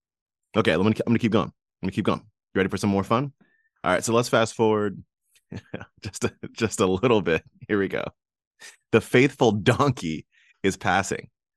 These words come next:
So this is when, like, cars <laughs> were starting to,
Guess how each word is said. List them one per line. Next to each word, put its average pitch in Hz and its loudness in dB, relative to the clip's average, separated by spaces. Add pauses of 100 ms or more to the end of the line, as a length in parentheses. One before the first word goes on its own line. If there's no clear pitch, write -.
(220)
So - 0
this 135 2
is 143 -2
when, 127 0
like, - -6 (140)
cars 117 2 (200)
<laughs> 113 -12
were 120 -4
starting 110 2
to, 98 0